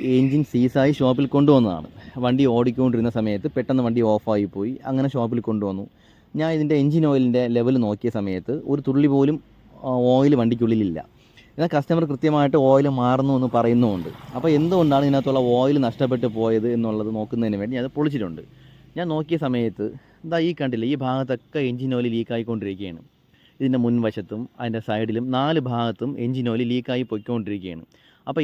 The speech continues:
എന്തുകൊണ്ടാണ് ഇതിൻ്റെ എഞ്ചിൻ ഓയിൽ ലീക്കായി പോയത് എന്ന് അറിയാൻ വേണ്ടി നമുക്ക് ആ ടോപ്പ് കവർ ഒന്ന് ഇളക്കി നോക്കാം. കാരണം ആ ഫ്രണ്ട് ഭാഗത്താണ് കൂടുതലും ലീക്ക് കാണിക്കുന്നത്.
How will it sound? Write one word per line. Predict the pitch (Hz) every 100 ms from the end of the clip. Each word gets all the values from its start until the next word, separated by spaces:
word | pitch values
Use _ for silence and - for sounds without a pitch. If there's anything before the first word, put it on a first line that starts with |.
| 139
എന്തുകൊണ്ടാണ് | 160 185 156 143 147
ഇതിൻ്റെ | 135 131 135 104
എഞ്ചിൻ | 120 127 135
ഓയിൽ | 117 123
ലീക്കായി | 120 120 127 123
പോയത് | 113 113 117
എന്ന് | 117 110 107
അറിയാൻ | 107 110 104
വേണ്ടി | 98 135
നമുക്ക് | 120 117 117
ആ | 113 - 113 -
ടോപ്പ് | 123 127 127
കവർ | 113 117
ഒന്ന് | 110
ഇളക്കി | 104 101 104
നോക്കാം. | 92 87 - _ _ _
കാരണം | 127 147
ആ | 147
ഫ്രണ്ട് | 143 139 156
ഭാഗത്താണ് | 135 123 117 123 135
കൂടുതലും | 127 127 135
ലീക്ക് | 127 127 135
കാണിക്കുന്നത്. | 135 123 101 80